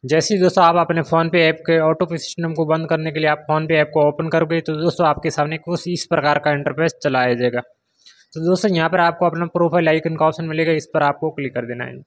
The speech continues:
इस पर क्लिक करने के बाद दोस्तों थोड़ा बहुत आपको नीचे स्क्रॉल करना है। जैसे ही दोस्तों आप नीचे scroll करोगे तो दोस्तों यहाँ पर आपको एक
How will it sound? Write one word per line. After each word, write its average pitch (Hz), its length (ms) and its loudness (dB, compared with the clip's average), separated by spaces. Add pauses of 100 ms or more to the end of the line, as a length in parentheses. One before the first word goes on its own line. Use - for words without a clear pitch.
(400)
इस 135 140 -8
पर 180 120 2
क्लिक 175 240 2
करने 165 240 2
के 170 80 2
बाद 170 200 4
दोस्तों 165 320 -2
थोड़ा 151 240 2
बहुत 160 180 2
आपको 151 280 0
नीचे 151 340 0
स्क्रॉल 160 320 2
करना 151 240 -2
है। 156 140 -2 (680)
जैसे 151 300 2
ही 185 40 0
दोस्तों 180 260 2
आप 165 120 -2
नीचे 170 340 2
scroll 175 380 2
करोगे 175 320 2
तो 165 140 -4
दोस्तों 160 340 0
यहाँ 143 220 2
पर 165 140 0
आपको 160 340 2
एक 151 100 2